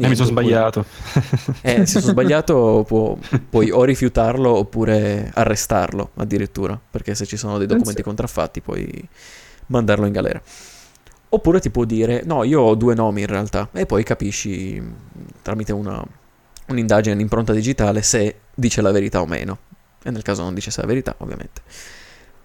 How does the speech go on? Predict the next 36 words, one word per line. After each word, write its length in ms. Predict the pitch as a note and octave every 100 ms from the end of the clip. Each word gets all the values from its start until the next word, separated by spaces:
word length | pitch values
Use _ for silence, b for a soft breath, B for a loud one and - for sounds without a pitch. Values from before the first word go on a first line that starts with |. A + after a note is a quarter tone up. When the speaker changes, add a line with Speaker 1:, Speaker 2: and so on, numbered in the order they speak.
| -
Speaker 2:
Oppure 260 | E3 A#3+ G#3+
ci 100 | D#3
possono 260 | B2+ C3+
essere 300 | C3+ - C3
discrepanze 580 | B2 C3 E3 D3 B2+ B2+
tra 160 | - A2
la 140 | A#2+
foto 380 | - A#2 A#2+ A#2+
che 100 | A#2+
ti 100 | B2
presentano 500 | - G#2+ A2 G#2+ G2+
sul 140 | G#2 G#2+
passaporto 760 | A#2+ F3 - G#2+ G2+ A#2 A#2+
e 80 | C3+
il 120 | A#2+
volto 280 | A2 G#2+ A2
della 200 | G#2 G2+
persona. 540 | G2 G2 A2+ F#2 G2+ A#2+ _ _
Dici, 180 | - G#2+
magari, 320 | A2 G#2+ A2
cioè, 120 | - A#2+ - B B B B
a 80 | B2
volte 240 | D3 C#3+
ti 100 | A#2
dicono: 880 | A2 G#2+ A2 G#2+ G#2 G#2+ A2 A#2 A#3
"Ah, 60 |
ma 320 | - B1+ C2 -
questo, 280 | - D3 -
questo 220 | - -
volto 220 | C3+ F#3 A#2+
è 40 |
diverso 440 | A2 A#2+ A2 - G#2
da, 380 | F#2+ G2+ F#2+ G#2+
dalla 200 | G2 G2+
tua 100 | A#2
faccia." 380 | G#2+ G#2+ -